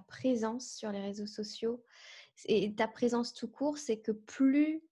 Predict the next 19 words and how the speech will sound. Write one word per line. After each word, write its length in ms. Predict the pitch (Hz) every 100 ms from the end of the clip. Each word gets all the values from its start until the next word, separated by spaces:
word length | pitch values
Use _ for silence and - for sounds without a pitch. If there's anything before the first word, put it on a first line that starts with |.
| _ _ _ _
tu 380 | - 233 220 -
étais 240 | 220 214
dans 140 | 269 254
cet 240 | 247 220
enrichissement, 920 | 226 220 214 - 220 - 226 240 294 - _ - _ _ _
plus 460 | - 269 277 294 311
on 120 | 240 220
avait 200 | 214 214
la 120 | 214
sensation 540 | 214 254 247 240 262
à 80 | 226
chaque 300 | 208 240 -
nouvelle 300 | 220 214 208
connexion, 680 | 214 214 214 - 269 277 269
à 40 |
chaque 260 | 226 208 214
nouvelle 300 | 220 214 208
discussion 640 | 220 - 233 - 262 285
que 220 | 294 220